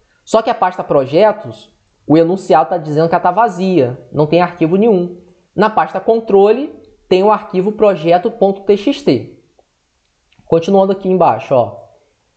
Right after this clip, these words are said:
A pasta Projetos, que está vazia, e pressionou as teclas Ctrl V. Ctrl V é o quê? Colar.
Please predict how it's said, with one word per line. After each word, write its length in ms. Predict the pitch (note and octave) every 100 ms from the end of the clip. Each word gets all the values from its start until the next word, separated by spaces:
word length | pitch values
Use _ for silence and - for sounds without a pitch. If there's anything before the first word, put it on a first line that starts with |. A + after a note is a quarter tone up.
| _
A 140 | - D3+
pasta 280 | D#3 D3
Projetos, 800 | E3 G#3+ A3 F3+ F#3 G#3+ C4 -
que 120 | -
está 260 | G3+ - E3
vazia, 580 | G#3 A3+ F#3 G3+ B3+ - - _ _
e 100 | G#3
pressionou 500 | G#3+ A3+ - A3+ G#3
as 160 | G#3 -
teclas 400 | F3+ F#3+ A#3 -
Ctrl 580 | - G#3 C4 - D#4+
V. 480 | C4+ F#3+ F#3+ F#3+ - _ _ _ _ _ -
Ctrl 340 | A#3+ C4 B3
V 100 | G#3
é 60 | A#3+
o 60 |
quê? 480 | B3 F#3 B2+ - -
Colar. 800 | - B3+ A3+ D#3+ D#3 C#3 -